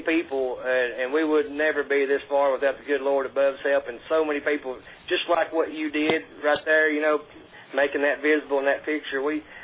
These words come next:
we have tons of, you know, just great friends on Facebook who, who share my posts and help get my music out there. And, I mean, it, this is a people business, and I don't care how much money you got, how you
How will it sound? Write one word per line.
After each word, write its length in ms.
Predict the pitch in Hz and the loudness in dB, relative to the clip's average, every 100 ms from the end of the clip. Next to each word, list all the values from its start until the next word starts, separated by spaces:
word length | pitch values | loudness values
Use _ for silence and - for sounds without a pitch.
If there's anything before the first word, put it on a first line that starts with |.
| - - | -10 0
we 80 | 143 | 2
have 160 | 131 | 2
tons 400 | - 165 165 135 | 2 2 2 -2
of, 80 | 131 127 139 | -8 -8 -4
you 20 | |
know, 140 | 131 | -4
just 160 | 131 - | -4 0
great 240 | 165 160 - | 2 2 -2
friends 320 | 156 151 139 | 0 0 2
on 160 | 135 127 | -2 2
Facebook 480 | 143 139 - 135 127 | 0 0 -2 -4 -2
who, 240 | 127 120 117 - - - | -4 -4 -8 -16 -18 -6
who 40 | 180 - | -2 2
share 240 | 147 147 | 2 2
my 160 | 127 113 | 2 0
posts 480 | - 147 151 151 147 | 2 4 4 2 -4
and 160 | 139 120 120 | -12 -8 -2
help 240 | 143 139 143 | 0 0 -2
get 80 | 131 | -4
my 160 | 131 | -4
music 400 | 131 147 135 135 143 | -4 -4 -6 -4 0
out 160 | 135 143 | 0 2
there. 160 | 135 | 2
And, 80 | 131 | 2
I 80 | 135 | 0
mean, 160 | 131 127 - - - | -2 -6 -18 -20 -4
it, 80 | 170 170 | -4 2
this 180 | 202 214 | 2 2
is 160 | 160 135 | -2 -6
a 80 | 127 160 | -2 0
people 240 | 160 135 131 | 0 -2 0
business, 400 | 143 139 135 127 - | 0 0 -2 -8 -4
and 160 | 131 123 | -4 0
I 80 | 156 | 2
don't 160 | 156 | 2
care 160 | 151 143 | 2 2
how 160 | 143 147 | 2 -2
much 160 | 139 139 | -6 -2
money 240 | 143 139 | -2 -2
you 160 | 135 127 | -6 -2
got, 240 | 131 131 | 0 0
how 240 | - 143 147 | 0 0 0
you 240 | 139 135 | -2 -10